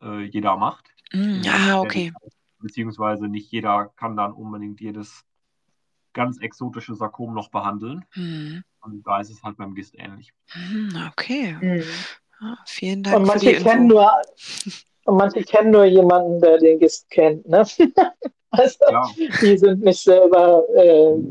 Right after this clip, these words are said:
Speaker 3: haben keine eigene Expertise. Wenn sie dann wenigstens jemanden in Kooperation haben, der sich auskennt, ist das ja auch was, aber das sollte man dann schon erfragen, ne?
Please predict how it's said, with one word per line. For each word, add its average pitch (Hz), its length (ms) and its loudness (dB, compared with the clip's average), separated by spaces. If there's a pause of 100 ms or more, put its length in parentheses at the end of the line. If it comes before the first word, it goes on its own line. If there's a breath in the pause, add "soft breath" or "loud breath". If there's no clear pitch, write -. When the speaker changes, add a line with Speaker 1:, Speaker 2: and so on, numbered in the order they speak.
(460)
Speaker 3:
haben 190 320 0 (220)
keine 180 260 4
eigene 175 340 4
Expertise. 180 640 2
Wenn 202 160 4
sie 190 100 -4
dann 180 320 0 (380 soft breath)
wenigstens 202 640 2
jemanden 190 480 2
in 180 160 4
Kooperation 196 880 2
haben, 175 420 4
der 170 140 4
sich 175 200 -2
auskennt, 170 440 2
ist - 200 -12
das 160 140 0
ja 165 140 4
auch 180 160 2
was, 185 160 0
aber 165 140 0
das 160 140 2
sollte 165 280 2
man 151 200 -2
dann 151 120 2
schon 170 240 -2
erfragen, 147 640 -2
ne? 170 220 -12